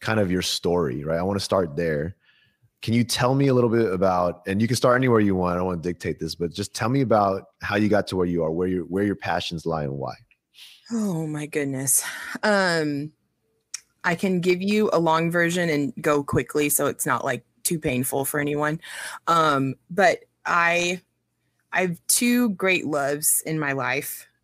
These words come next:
Speaker 2: um, besides, like, faith and my family and all of the necessary answers. Um,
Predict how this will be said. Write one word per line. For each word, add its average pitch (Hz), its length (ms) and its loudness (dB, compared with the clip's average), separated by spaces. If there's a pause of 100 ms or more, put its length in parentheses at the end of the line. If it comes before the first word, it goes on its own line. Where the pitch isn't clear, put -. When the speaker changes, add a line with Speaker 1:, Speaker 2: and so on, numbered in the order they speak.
(140)
Speaker 2:
um, 139 520 -4 (400)
besides, 139 400 -2
like, 131 180 -4 (140)
faith 139 500 -4
and 131 140 -2
my 123 120 -6
family 127 440 -4
and 127 100 -6
all 127 220 -2
of 135 100 -10
the 123 300 -6 (100)
necessary 127 640 0
answers. 113 440 -6 (540)
Um, 151 440 2